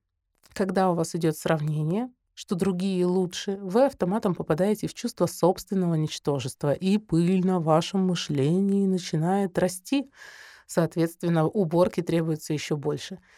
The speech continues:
Другие проживают свою жизнь, вы проживаете свою жизнь. И если уж у вас есть такой процесс мышления, в котором вы можете сказать, что вы чем-то хуже, то вы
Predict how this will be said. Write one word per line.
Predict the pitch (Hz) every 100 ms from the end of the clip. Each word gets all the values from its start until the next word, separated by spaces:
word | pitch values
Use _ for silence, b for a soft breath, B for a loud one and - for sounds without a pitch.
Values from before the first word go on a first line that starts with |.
| b b b
Другие | 190 185 165 233 302 214
проживают | - 156 165 190 226 -
свою | - 180 180 175 170
жизнь, | 139 135 117 - 127 _
вы | 135 127 160 302 -
проживаете | 156 143 135 151 202 208
свою | 170 - 151 147 135
жизнь. | 135 120 107 127
И | 123
если | 151 208 -
уж | 165 156 180
у |
вас | 165 156 -
есть | 156 -
такой | 151 - 143 - b
процесс | - 214 214 175 151
мышления, | 185 175 185 170 156 151
в | 156
котором | - - 160 156 165
вы | 175 160
можете | 156 151 - 160
сказать, | - 170 165 151 165 _ _ _ _ _
что | - - - 160 156 147 165
вы | 160 156 156 147
чем-то | - 147 139 151
хуже, | - 220 294 330 - b b b b b
то | 226
вы | 214 339 392